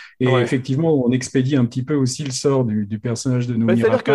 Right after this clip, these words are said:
Speaker 2: y a,
Speaker 1: Rapace.
Speaker 2: il y a, en fait, c'est un peu le problème des deux films, et on va voir qu'il y a beaucoup de reshoots au sein de ces deux films. C'est que, je sais pas si tu es d'accord avec moi, Philippe, mais on a l'impression qu'il y a deux films qui se battent un petit peu ensemble,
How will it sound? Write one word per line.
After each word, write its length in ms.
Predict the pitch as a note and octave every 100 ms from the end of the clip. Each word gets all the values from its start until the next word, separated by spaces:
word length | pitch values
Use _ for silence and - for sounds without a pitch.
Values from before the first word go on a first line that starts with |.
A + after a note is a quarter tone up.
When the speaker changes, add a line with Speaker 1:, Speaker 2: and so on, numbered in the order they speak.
| G3
Speaker 2:
y 60 |
a, 60 | G3
Speaker 1:
Rapace. 100 | G#3
Speaker 2:
il 20 |
y 20 |
a, 80 | G3 -
en 120 | F#3
fait, 180 | E3+ C4+
c'est 80 | G3+
un 60 |
peu 100 | F#3
le 60 | G3+
problème 240 | E3+ F#3+
des 100 | F#3+
deux 180 | C#3 D3+
films, 360 | C#3+ - A3 D3+
et 80 | C3
on 80 |
va 100 | B2+
voir 180 | C3 D#3 -
qu'il 80 |
y 40 | A#2+
a 0 |
beaucoup 220 | C3 D#3
de 80 | B2+
reshoots 460 | B2 A#2+ - F#3
au 80 | B2+
sein 160 | - C#3+
de 60 |
ces 120 | C#3+ A#2+
deux 160 | B2+
films. 260 | C3 A3+ G#3+
C'est 200 | - C3+
que, 240 | C3+ B2+
je 80 | -
sais 80 | -
pas 100 | D#3+
si 140 | D3
tu 260 | C#3 B2 B2
es 60 | A#2
d'accord 220 | A#2+ C3+
avec 120 | A#2+
moi, 120 | D3
Philippe, 220 | C#3 G3+ G#3+
mais 60 |
on 40 | D3+
a 60 |
l'impression 300 | C#3+ D3 F#3+
qu'il 100 | G#3
y 20 |
a 60 | C3
deux 180 | B2 F3+
films 300 | - G#3+ G3
qui 100 | D3+
se 140 | -
battent 280 | B2+ - -
un 120 | C3+
petit 160 | B2 -
peu 100 | D3
ensemble, 540 | A#2+ - F#3 F3 A#2